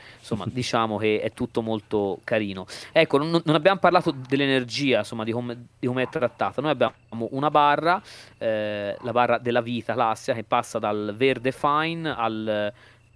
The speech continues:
Speaker 1: eh, giallo, insomma, eh, al giallo, poi al, all'arancione che è Caution e al, al, come si chiama? Al rosso che è Danger. Ovviamente con Danger siamo vicini alla fine.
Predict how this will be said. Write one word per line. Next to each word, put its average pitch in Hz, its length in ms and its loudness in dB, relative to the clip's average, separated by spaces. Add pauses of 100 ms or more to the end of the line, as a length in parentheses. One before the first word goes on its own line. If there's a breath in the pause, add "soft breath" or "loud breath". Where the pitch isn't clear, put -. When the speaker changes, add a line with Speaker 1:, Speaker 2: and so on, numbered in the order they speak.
(160)
Speaker 1:
eh, - 260 -20 (100)
giallo, 117 500 2
insomma, 107 460 -6 (800)
eh, 98 1080 -8 (140)
al 117 180 -4
giallo, 131 420 4
poi 117 240 2
al, 101 500 -4
all'arancione 113 720 -4
che 107 80 -4
è - 100 -10
Caution 123 560 0 (300 loud breath)
e 120 300 -2
al, 104 880 -2
al, 107 800 -6
come - 1040 -20
si - 80 -16
chiama? 98 240 -10 (120)
Al 135 120 2
rosso 131 580 2
che 107 300 2
è 104 80 -6 (400)
Danger. 104 560 -6 (320 loud breath)
Ovviamente 117 960 0
con 123 180 -8
Danger 110 320 -2
siamo 104 400 -6
vicini 113 580 -8
alla 107 200 -4
fine. 92 400 -12